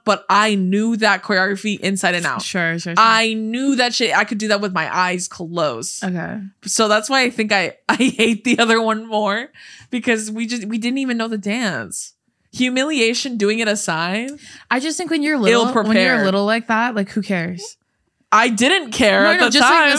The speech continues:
Speaker 2: like this, just like Miana, <laughs> Miana didn't care. I also didn't care. So I think I would rather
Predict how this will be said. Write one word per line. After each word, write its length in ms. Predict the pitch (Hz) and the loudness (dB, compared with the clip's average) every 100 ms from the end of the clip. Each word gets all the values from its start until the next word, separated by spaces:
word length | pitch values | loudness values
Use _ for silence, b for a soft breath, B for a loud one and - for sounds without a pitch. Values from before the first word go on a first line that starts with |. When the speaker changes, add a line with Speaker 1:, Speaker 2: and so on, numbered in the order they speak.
| 311 | 0
Speaker 2:
like 80 | 233 | -2
this, 100 | 233 | -2
just 160 | 240 | 0
like 100 | 254 | 0
Miana, 680 | 233 214 190 202 208 208 226 - | 0 2 0 0 -2 -4 -6 -4
<laughs> 60 | |
Miana 420 | 226 240 220 202 | 2 4 4 2
didn't 280 | 214 254 254 | 2 2 2
care. 320 | 240 269 285 294 | 2 0 0 -2
I 200 | 208 220 | 0 2
also 260 | 226 226 220 | 0 -2 -2
didn't 200 | 196 175 | 0 0
care. 160 | 170 - B B | -4 -8 B B
So 160 | - | -2
I 100 | 247 | 0
think 300 | 240 294 254 - | 0 -2 -4 -2
I 140 | 214 | 0
would 120 | 240 226 | 0 0
rather 480 | 220 226 226 214 | 2 2 0 -2